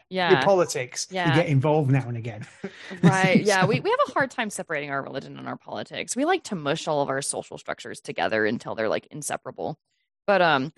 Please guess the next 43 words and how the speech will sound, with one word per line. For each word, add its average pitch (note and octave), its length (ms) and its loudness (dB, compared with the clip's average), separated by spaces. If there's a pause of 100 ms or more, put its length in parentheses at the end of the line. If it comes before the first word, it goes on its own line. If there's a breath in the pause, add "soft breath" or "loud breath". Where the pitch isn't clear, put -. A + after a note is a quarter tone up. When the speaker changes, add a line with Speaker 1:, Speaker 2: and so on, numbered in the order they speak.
(220 soft breath)
Speaker 1:
no, D#4+ 220 6
it's B3+ 160 0
interesting C#4 380 -4
you G#3+ 60 -6
said - 160 -8
that, F#3 120 -2
'cause G3 120 -10
I, F3+ 340 2
I G3 220 -2
remember G#3 360 -4
having G3 240 -6
a F3+ 60 -10
conversation F3+ 420 -8
about E3+ 140 -2
that E3 160 0
on F3+ 100 -2
one F3 140 -2
of E3 100 -2
our D3+ 120 0
live E3 220 0
shows, D#3 240 -10
and E3 80 -12
I, C#3+ 140 -6
I D#3+ 80 -6
wish G3+ 180 -2
I G#3+ 60 -4
could F3+ 80 -8
remember D#3 260 -6
which D3 240 -6
one, D3+ 420 -4
one D#3+ 120 -6
of D#3+ 60 -8
the D#3+ 60 -8
ones D#3 180 -6
that D#3 80 -12
we C#3 80 -10
did D#3 120 -8
for E3 100 -20
the - 180 -10
A D3 40 -8
C D#3+ 200 -8
A, D#3 180 -4
where D3+ 300 -2